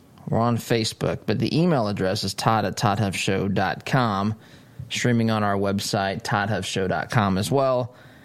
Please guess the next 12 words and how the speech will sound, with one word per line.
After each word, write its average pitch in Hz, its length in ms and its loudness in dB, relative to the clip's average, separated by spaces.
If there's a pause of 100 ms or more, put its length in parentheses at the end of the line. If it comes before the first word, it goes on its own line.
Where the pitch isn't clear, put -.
(260)
and 117 160 4
on 107 180 2
various 107 680 0
social 107 460 0
media 101 340 0
platforms, 113 560 0
as 123 120 0
long 208 280 2
as 226 80 0
our 208 140 2
friends, - 800 -2 (560)
our 101 380 2